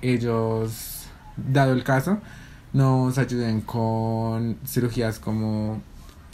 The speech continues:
implantes de senos, feminización de rostro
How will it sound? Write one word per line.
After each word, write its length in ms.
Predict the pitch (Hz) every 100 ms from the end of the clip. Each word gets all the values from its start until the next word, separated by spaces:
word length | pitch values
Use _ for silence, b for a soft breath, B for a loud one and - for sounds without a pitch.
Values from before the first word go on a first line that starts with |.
| - -
implantes 460 | 113 123 110 113
de 80 | 113
senos, 580 | 110 123 127 135 147 - -
feminización 640 | 123 120 113 117 117 113
de 80 | 107
rostro 640 | 107 127 135 - 156 147